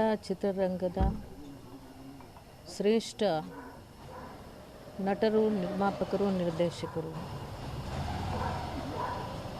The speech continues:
ಜೀವನ ಪೂರ್ತಿಯಾಗಿ ಕಲಾ ಜಗತ್ತನ್ನ ಪ್ರೀತಿಯಿಂದ ಕಂಡಂಥವ್ರು.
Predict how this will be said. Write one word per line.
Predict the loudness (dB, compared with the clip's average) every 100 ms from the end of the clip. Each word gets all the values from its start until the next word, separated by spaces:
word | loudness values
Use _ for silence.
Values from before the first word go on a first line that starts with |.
| -8 -8 -8 -8 -8 -6 -4 -4 -4 -4 -4 -4 -4 -4 -6 -6 -6 -6 -6 4
ಜೀವನ | 12 12 12 12 12
ಪೂರ್ತಿಯಾಗಿ | 12 12 12 12 12 10 8 8 4 -4 -10 -12 -12 -10 -10 -10 -12 -12 -12 -12 -12 -14 -10 -8 -6 -8 -8 -8 0
ಕಲಾ | 8 10 12
ಜಗತ್ತನ್ನ | 12 10 10 6 6 8 6 4 -2 -12 -14 -12 -10 -10 -10 -10 -10 -10 10
ಪ್ರೀತಿಯಿಂದ | 12 12 12 10
ಕಂಡಂಥವ್ರು. | 8 8 8 10 8 8 4 6